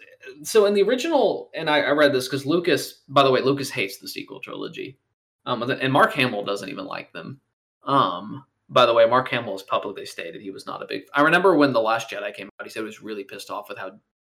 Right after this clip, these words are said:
Disney told him his direction for Luke was. He was really pissed and then had to backtrack because he got in trouble with them.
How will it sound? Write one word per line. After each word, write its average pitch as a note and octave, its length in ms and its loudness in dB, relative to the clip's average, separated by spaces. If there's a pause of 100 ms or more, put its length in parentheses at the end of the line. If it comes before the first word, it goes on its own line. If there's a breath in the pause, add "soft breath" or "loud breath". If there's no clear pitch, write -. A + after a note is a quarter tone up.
Disney G2+ 300 -8
told G2 240 -18
him G2+ 160 -16
his G#2 240 -14
direction G2+ 480 -10
for G2+ 140 -12
Luke G2 300 -10
was. G2+ 300 -8
He A2+ 60 -10
was A2 100 -12
really G#2+ 160 -8
pissed - 280 -10
and A#2 60 -10
then A#2 60 -8
had A2 120 -6
to G#2 60 -14
backtrack - 560 -8
because - 200 -16
he - 80 -16
got - 140 -8
in - 40 -20
trouble - 340 -10
with - 120 -18
them. - 260 -14